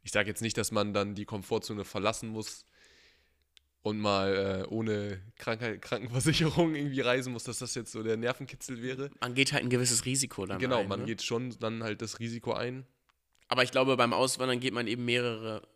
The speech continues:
Speaker 2: Risiken ein, so. Das,
Speaker 1: Genau,
Speaker 2: also dieses
Speaker 1: ja.
Speaker 2: ist ja, da fallen ja einige Faktoren damit rein.
Speaker 1: Ja.
Speaker 2: Und, ähm, wir reden jetzt hier von Bangkok, man kann natürlich auch einfach von Spanien sprechen.
Speaker 1: Ja.
Speaker 2: Da ist das dann natürlich alles ein bisschen,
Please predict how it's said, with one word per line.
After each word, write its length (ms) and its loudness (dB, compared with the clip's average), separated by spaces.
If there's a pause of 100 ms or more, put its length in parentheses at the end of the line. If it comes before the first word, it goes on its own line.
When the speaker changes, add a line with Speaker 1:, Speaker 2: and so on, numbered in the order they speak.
(160)
Speaker 2:
Risiken 500 -8
ein, 340 -12
so. 160 -12
Das, 160 2
Speaker 1:
Genau, 120 2
Speaker 2:
also 180 -6
dieses 240 -6
Speaker 1:
ja. 40 -8
Speaker 2:
ist 140 -4
ja, 280 -4 (220)
da 100 -6
fallen 240 0
ja 120 2
einige 320 2
Faktoren 480 -6
damit 340 -10
rein. 280 -10
Speaker 1:
Ja. 140 -12 (400)
Speaker 2:
Und, 420 -8
ähm, 260 -8
wir 140 -8
reden 180 2
jetzt 160 -4
hier 80 -4
von 160 -10
Bangkok, 380 -4
man 80 -6
kann 160 -6
natürlich 320 -6
auch 60 -10
einfach 220 -8
von 140 -10
Spanien 440 -6
sprechen. 480 -10
Speaker 1:
Ja. 280 -12
Speaker 2:
Da 120 0
ist 120 -2
das 120 -6
dann 120 -8
natürlich 340 -8
alles 220 -8
ein 80 -12
bisschen, 400 -8